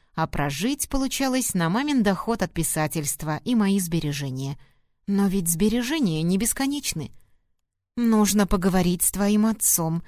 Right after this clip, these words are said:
сказала мама. «Это ведь его магазин. Его имя указано во всех документах.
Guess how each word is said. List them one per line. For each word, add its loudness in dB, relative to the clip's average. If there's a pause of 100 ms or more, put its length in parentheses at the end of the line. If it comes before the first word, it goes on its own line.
(280)
сказала 2
мама. 0 (360)
«Это 0
ведь 2
его 2
магазин. 0 (340)
Его 0
имя 2
указано 2
во 0
всех -2
документах. -6